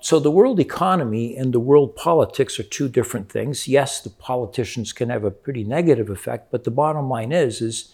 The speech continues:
the world wants to consume more. You know, so as long as we have more people and people wanna consume more, you're gonna have this, this global network of companies. And if you're an American company and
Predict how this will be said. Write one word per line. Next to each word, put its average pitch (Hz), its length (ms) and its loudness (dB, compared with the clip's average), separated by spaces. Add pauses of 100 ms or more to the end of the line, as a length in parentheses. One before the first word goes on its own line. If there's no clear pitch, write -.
(640)
the 135 80 6
world 156 420 8
wants 143 340 -2
to 131 440 -2 (480)
consume 143 640 2
more. 131 480 2 (440)
You 113 60 -6
know, 131 180 -4
so - 220 -2
as 113 100 -2
long 190 220 4
as 151 140 2
we 156 100 4
have 151 180 2
more 127 200 2
people 190 600 2
and 123 220 -6
people 143 260 0
wanna 113 240 0
consume 135 520 -2
more, 151 400 4 (500)
you're 127 180 2
gonna 156 220 6
have 139 220 2
this, - 420 -4
this 117 400 -8 (240)
global 135 520 6
network 123 480 -4
of 117 100 -6
companies. 143 580 -6 (800)
And 151 120 4
if - 120 6
you're 233 100 6
an 214 80 8
American 156 520 4
company 110 500 -6 (720)
and 123 420 0